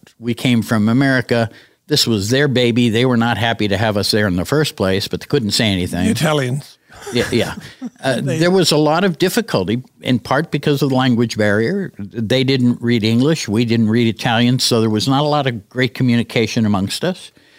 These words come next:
Speaker 1: uh, or between us. And, and I can understand them feeling a little bit put out by the fact that they were never given this permission, and they're right there in Turin and have studied the shroud for decades longer.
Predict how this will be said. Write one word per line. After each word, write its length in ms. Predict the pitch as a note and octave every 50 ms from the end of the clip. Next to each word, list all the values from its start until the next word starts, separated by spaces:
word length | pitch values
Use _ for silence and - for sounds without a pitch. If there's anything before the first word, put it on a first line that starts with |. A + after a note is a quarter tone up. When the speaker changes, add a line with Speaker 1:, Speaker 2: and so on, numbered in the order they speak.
| - - _ _ _ _ _
Speaker 1:
uh, 160 | - G2 F#2 -
or 100 | - G#2+
between 460 | F2+ F#2+ F#2+ - - A#2 A2+ G#2 G2+
us. 320 | B2 D3+ D#3 - - - - - - _ _ _ _
And, 380 | - - E3 E3 D#3+ D#3+ D3+ - -
and 520 | - G3+ G#3 G#3 G3+ G3 - F#3 - _ -
I 120 | - A#3+ A#3+
can 180 | - C4+ B3
understand 680 | B3 A#3 F#3 C#3 C3 - - - B2+ A2+ A2+ B2 B2+ A#2
them 180 | A#2+ A#2 A2 A2
feeling 400 | - - C#3+ B2 A#2 A#2+ A#2 A#2
a 60 | A2+
little 260 | B2 - - A2+ F#3+
bit 460 | A2 - - E3 - - - - -
put 180 | - F#3 D3+ C3
out 320 | D3 C#3 C#3 F3+ F#3 -
by 140 | - D3+ C3
the 120 | B2+ C3
fact 380 | A#2+ - - C3+ C3 B2+ - -
that 200 | B2+ A#2+ A#2 - - - - _ _ _ _ _ -
they 220 | A2 G#2 A#2+ C3+ F#3
were 140 | A#3+ A#3
never 260 | G#3 E3 D3 C3+ C3+ B2
given 280 | A#2+ C#3 A#2+ B2 A2+
this 140 | A2+ A#2+ -
permission, 460 | - B2+ A#2 A#2 B2 - - E3 D3
and 140 | B2+ A#2 G#2+
they're 160 | A#2 C#3 C#3
right 260 | G#2 G#2+ C#3 F3 -
there 200 | - B2 A#2 A2+
in 120 | A2 A2 G#2+
Turin 400 | - - C#3+ C#3+ D3 C3 A2 A2+
and 160 | A2 F#2+ A2+
have 120 | G#2+ -
studied 420 | - - - B2 B2+ C3+ C3+ A#2 F2+
the 80 | G#2+
shroud 400 | G#2+ - - A#2 A#2 A2+ G#2+ -
for 100 | - G2+
decades 480 | F2 - A#2+ A2+ - C3+ A2+ F#2+ F2 -
longer. 440 | A2+ A#2 D3 E3 C3+ F#2 F#2+ G2+